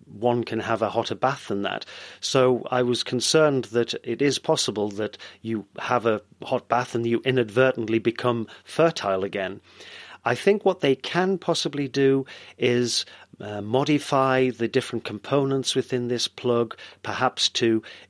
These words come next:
increase the temperature at which you could reactivate, and that might get over having hot baths.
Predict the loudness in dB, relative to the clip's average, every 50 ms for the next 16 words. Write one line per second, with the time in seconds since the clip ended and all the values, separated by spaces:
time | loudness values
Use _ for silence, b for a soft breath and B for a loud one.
0 | 0 2 2 2 0 -2 0 0 2 2 2 -2 -4 -4 -2 0 0 0 0 -2
1 | -4 -4 -4 -2 0 0 0 0 0 0 -2 -2 -2 -2 -2 -2 -4 -4 -4 -2
2 | 0 2 2 2 2 0 -4 -4 0 2 2 2 0 0 -2 -2 -2 -2 -2 -2
3 | -4 -6 -4 -4 -4 -2 0 0 -2 0 -2 -2 -2 -2 -4 -4 -4 -6 -6 B
4 | B B B B B B -8 -8 -4 _ 0 2 2 2 0 -2 -6 -6 -6